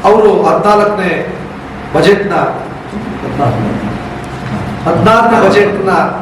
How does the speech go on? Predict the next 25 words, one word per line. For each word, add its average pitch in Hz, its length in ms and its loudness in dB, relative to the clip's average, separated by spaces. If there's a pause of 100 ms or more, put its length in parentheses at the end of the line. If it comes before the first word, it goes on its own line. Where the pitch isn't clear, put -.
(280)
ಮಂಡಿಸಿದ್ದಾರೆ. 196 720 2 (440)
ನಿಜವಾಗ್ಲೂ 233 400 4
ಖುಷಿ 196 220 2
ಆಯ್ತು, 170 380 2
ಮಂಡಿಸ್ಲಿ. - 480 -4 (220)
ಆದ್ರೆ 196 480 2 (380)
ಜನೋಪಯೋಗಿ 269 680 4
ಬಜೆಟ್ನ 233 360 2
ಮಂಡಿಸಿದಾರ, 208 480 2 (1080)
ಜನರಿಗೆ 226 380 4
ಅನುಕೂಲ 233 360 4
ಆಗುವಂಥದ್ದು 214 480 0
ಏನಾದ್ರು 190 220 -4
ಮಂಡಿಸ್ಯಾರ, 180 340 -2 (540)
ಚಿಕ್ಕಮಗಳೂರು 247 540 2
ಜಿಲ್ಲೆಗೆ 233 300 4
ಅನುಕೂಲ 220 320 4
ಆಗುವಂಥದ್ದು 208 460 2
ಏನಾದ್ರು 196 240 0
ಇದೆಯಾ 196 200 2
ಬಜೆಟ್ 196 360 2
ಅಲ್ಲಿ 180 160 0
ಅಂತ 170 100 -6
ನೋಡಿದ್ರೆ 165 400 -4
ಶೂನ್ಯ. 175 340 -2